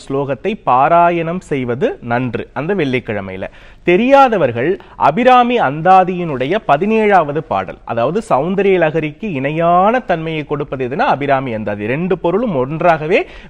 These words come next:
வேலை செய்கிறது. அப்ப இந்த இடத்துல பதினேழாவது பாடலையும் சௌந்தரிய லகரியில இருபத்தி மூணாவது ஸ்லோகத்தையும் சமஸ்கிருதம் தெரிந்தவர்கள் இங்கு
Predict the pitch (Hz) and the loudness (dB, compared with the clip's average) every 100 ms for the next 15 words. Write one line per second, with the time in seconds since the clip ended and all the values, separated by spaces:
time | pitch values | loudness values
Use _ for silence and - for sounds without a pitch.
0 | 123 135 123 117 98 92 95 87 - - | -4 -2 -2 -6 -8 -8 -8 -10 -14 0
1 | 120 - 165 170 190 190 208 220 277 - | 2 2 0 0 2 2 2 0 0 2
2 | 151 202 220 220 220 202 180 - 139 131 | 2 2 4 4 4 2 -4 -2 -2 -2
3 | 117 135 202 - 160 175 214 233 233 202 | -4 -6 -8 -6 -2 0 2 2 2 0
4 | 180 170 202 170 175 202 208 190 180 170 | 0 -2 -2 -2 -2 -2 -4 -6 -2 -2
5 | 156 151 143 131 135 120 139 165 247 - | -2 -6 -2 -2 -2 -4 -4 -4 -6 -8
6 | - 156 185 - 165 151 139 131 131 120 | -4 -2 -2 -2 -4 -6 -6 -6 -4 -6
7 | 135 240 - 123 120 | -4 -4 -4 -6 -6